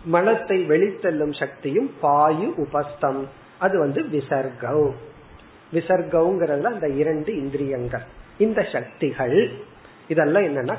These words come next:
கர்மேந்திரிய சக்தி, செயல்படும் திறன். இப்ப வாக்,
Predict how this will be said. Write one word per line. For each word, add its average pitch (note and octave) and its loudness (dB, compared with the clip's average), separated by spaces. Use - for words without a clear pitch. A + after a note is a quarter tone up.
கர்மேந்திரிய D#3 -4
சக்தி, B2 -10
செயல்படும் D#3 -4
திறன். A#2+ -6
இப்ப - -6
வாக், E3+ 4